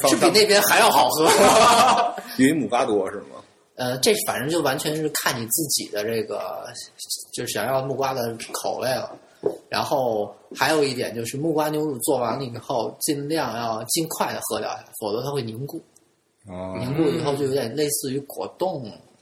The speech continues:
Speaker 2: 也不像果冻，反正会凝固。我是不爱喝那样的，我就一般做完就赶紧就喝掉。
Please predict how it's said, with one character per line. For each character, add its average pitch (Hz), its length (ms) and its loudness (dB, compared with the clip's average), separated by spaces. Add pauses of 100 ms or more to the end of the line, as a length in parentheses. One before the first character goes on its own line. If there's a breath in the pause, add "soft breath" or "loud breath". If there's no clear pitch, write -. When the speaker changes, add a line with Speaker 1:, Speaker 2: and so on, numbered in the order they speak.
(120)
Speaker 2:
也 107 140 -6
不 120 140 -8
像 208 220 -4
果 - 160 -8
冻， 127 200 -6
反 92 100 -4
正 135 80 -6
会 147 80 -4
凝 120 140 -6
固。 143 80 -4
我 - 180 -6
是 156 100 -8
不 127 120 -4
爱 101 120 -2
喝 101 200 -6
那 104 100 -8
样 101 140 -8 (500)
的， 101 80 -12
我 98 60 -10
就 123 180 -8
一 131 100 -6
般 135 280 -4
做 127 160 0
完 104 180 -6
就 117 60 -8
赶 110 160 -8
紧 107 100 -16
就 110 80 -20
喝 117 220 -8
掉。 113 200 -12